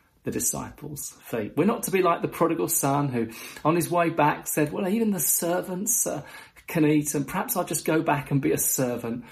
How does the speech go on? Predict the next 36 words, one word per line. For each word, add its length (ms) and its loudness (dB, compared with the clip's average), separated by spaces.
No, 160 4
the 100 -2
Father 760 -2
run 420 4
to 120 0
him 320 -8
and 160 4
said, 400 2
"This 220 4
is 160 4
my 240 0
son 720 0
who 200 8
was 320 4
dead 360 2
but 160 0
now 400 2
is 120 0
alive," 520 2
puts 200 -4
rings 560 0
on 140 0
his 200 2
finger 600 0
and 160 -4
puts 200 0
the 80 0
robes 600 4
on 180 2
him 220 2
and 100 6
the 60 2
sandals 640 2
on 160 2
him, 240 2
the, 200 4